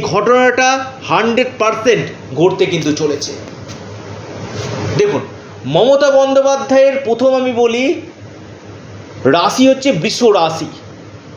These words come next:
বৃষ রাশি এবং মীন লগ্ন। দেখুন, বৃষ রাশির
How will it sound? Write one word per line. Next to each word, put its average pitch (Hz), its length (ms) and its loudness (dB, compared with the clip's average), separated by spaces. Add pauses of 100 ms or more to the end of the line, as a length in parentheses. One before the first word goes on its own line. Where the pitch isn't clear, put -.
(400)
বৃষ - 160 0 (220)
রাশি 262 360 0 (400)
এবং 220 200 2 (140)
মীন 254 180 4 (140)
লগ্ন। 180 260 2 (1300)
দেখুন, 175 220 4 (200)
বৃষ 202 200 -4 (220)
রাশির 277 460 2